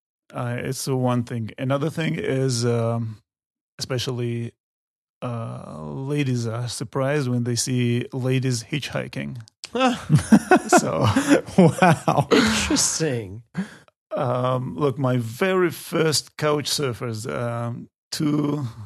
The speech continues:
Speaker 1: uh, girls, one from Poland and one from Netherlands. Uh, you know, they were volunteers in Samara and, uh,
Speaker 3: Uh-huh.
Speaker 1: Moscow.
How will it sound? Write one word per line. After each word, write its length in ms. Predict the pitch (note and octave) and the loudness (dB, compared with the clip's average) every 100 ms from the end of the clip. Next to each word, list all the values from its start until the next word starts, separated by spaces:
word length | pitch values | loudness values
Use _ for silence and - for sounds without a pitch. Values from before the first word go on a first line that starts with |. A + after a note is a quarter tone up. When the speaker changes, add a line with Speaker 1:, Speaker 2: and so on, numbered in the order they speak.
| A2+ - | -16 -12
Speaker 1:
uh, 380 | - A#2 A#2 A#2+ | -8 -6 -4 -2
girls, 440 | A#2+ C3 A#2 A2+ | 0 2 0 0
one 200 | B2 B2+ | -2 0
from 260 | A#2 C3 A2+ | 0 -2 -2
Poland 400 | D3 C#3+ C#3 A#2+ | -2 -2 -2 -2
and 180 | A#2 | -4
one 220 | A#2 B2+ A#2+ | -4 -2 -2
from 600 | - B2 A#2 A2+ A2+ A2+ | -4 -4 -2 -2 0 2
Netherlands. 720 | C3+ C#3+ A#2+ A#2 A#2+ - A#3+ C4 | 2 2 0 -2 -8 -10 -12 -12
Uh, 300 | A#2+ A2 A2+ | -10 -8 -8
you 100 | A#2+ | -4
know, 160 | A#2+ | -4
they 200 | A2 A#2 | -2 -4
were 280 | A2+ A#2 A2 | -2 -2 -2
volunteers 720 | A2 B2 B2 A#2 A#2 A#2 A2 A2 | -2 -2 -2 -4 -4 -4 -4 -6
in 240 | A2+ A2 | -8 -8
Samara 480 | A2+ B2 A#2 A#2+ A#2 | -8 -4 -2 -2 -2
and, 580 | - A#2+ A2+ A2+ A2+ A2+ | -4 -6 -4 -4 -4 -2
uh, 40 | |
Speaker 3:
Uh-huh. 680 | A2 A2 - - - B1 B1 | 0 0 0 0 0 -4 -6
Speaker 1:
Moscow. 560 | B2 C#3 C#3 A2 A2 | -2 0 2 0 0